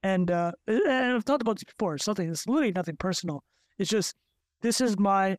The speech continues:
online life. This is my work life. I have a lot of other things, uh,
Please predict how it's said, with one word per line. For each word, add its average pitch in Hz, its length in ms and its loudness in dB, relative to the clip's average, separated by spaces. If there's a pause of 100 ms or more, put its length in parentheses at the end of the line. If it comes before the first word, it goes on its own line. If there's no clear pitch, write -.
(140)
online 185 420 2
life. 160 360 -2 (460)
This 185 140 0
is 202 60 2
my 220 120 6
work 165 280 -2
life. 165 320 -2 (380)
I 175 100 0
have 180 360 2
a 190 60 0
lot 190 200 4
of 185 80 0
other 175 220 0
things, 175 480 -2
uh, 170 240 0